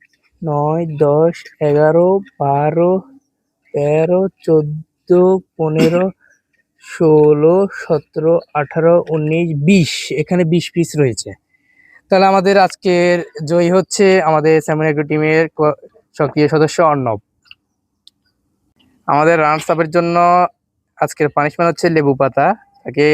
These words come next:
একটু লেবু পাতা চিবাতে হবে দাঁত দিয়ে। নিয়ে এটা খাও, চিবাও, ভালো করে চিবাও। এখন আমাদের যে বিজয় হয়েছে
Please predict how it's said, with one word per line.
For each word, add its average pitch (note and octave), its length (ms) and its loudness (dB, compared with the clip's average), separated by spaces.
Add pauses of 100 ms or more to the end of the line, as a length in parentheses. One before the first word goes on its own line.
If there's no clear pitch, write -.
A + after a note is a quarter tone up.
(140)
একটু D3 240 -4
লেবু C#3 200 2 (140)
পাতা C3 280 -2 (180)
চিবাতে C#3 320 0
হবে D#3 160 2
দাঁত C#3+ 180 -2 (100)
দিয়ে। C#3+ 140 0 (2500)
নিয়ে D3 180 2
এটা C#3+ 200 -2
খাও, D3 160 0 (2750)
চিবাও, F#3 280 4
ভালো D#3 180 4
করে D#3+ 180 2
চিবাও। C3+ 240 -2 (1300)
এখন G3 240 0 (120)
আমাদের F3+ 800 0 (180)
যে D#3 120 0 (120)
বিজয় D#3 260 0
হয়েছে E3+ 280 0